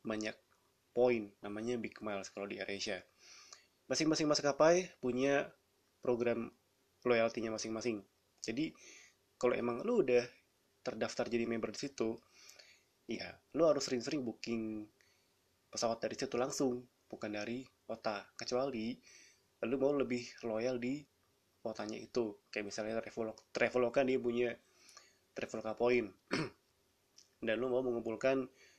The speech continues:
Traveloka Point lo. Ya berarti lu harus sering-sering booking di Traveloka atau di tiket dot com.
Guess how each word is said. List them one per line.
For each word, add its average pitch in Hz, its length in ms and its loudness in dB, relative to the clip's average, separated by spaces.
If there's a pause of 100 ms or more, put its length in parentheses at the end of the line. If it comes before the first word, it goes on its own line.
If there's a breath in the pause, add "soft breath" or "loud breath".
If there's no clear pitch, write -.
(180 soft breath)
Traveloka 123 600 -2
Point 113 160 -2
lo. 113 320 -2 (400)
Ya 98 80 -10
berarti 101 320 -6
lu 139 160 2
harus 127 320 -4
sering-sering 120 400 -6
booking 123 320 -4
di 139 160 -2 (720 soft breath)
Traveloka 98 560 -8 (640 loud breath)
atau 123 220 -4
di 127 160 0
tiket 127 240 0
dot - 100 -10
com. 113 220 2